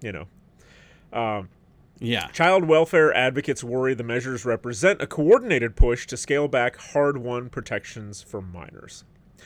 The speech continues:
Speaker 1: The one thing that I did see, not in this article, but in a different one, was that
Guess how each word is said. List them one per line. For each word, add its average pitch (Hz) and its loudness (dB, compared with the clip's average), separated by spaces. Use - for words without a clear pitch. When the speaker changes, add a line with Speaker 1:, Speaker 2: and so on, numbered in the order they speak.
Speaker 1:
The 151 4
one 202 0
thing 262 -4
that 208 2
I 135 2
did 143 -6
see, 143 -6
not 117 -4
in 113 -6
this 123 -6
article, 127 -2
but 104 -8
in 98 -10
a 95 -8
different 123 -4
one, 233 -8
was 135 0
that 127 -2